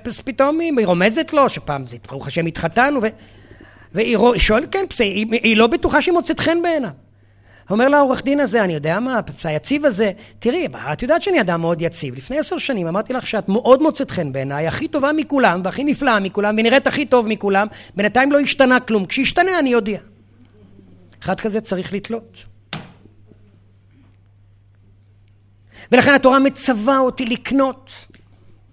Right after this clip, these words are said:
עוד שמלה, ועוד חיזור, ועוד מילה טובה. כל הזמן להאיר, להאיר, להאיר, באלף, כן?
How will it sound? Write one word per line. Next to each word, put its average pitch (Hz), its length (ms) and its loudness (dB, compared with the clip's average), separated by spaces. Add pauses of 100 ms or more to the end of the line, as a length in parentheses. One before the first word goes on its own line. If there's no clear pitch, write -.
(500)
עוד 240 180 4
שמלה, 208 380 -2 (280)
ועוד 220 300 0
חיזור, 139 400 -6 (460)
ועוד 233 300 4
מילה 240 220 4
טובה. 170 280 -4 (1900)
כל 247 280 8
הזמן 233 300 0
להאיר, 190 640 -2
להאיר, 185 640 -4
להאיר, 190 720 0
באלף, 240 600 0
כן? 220 220 -2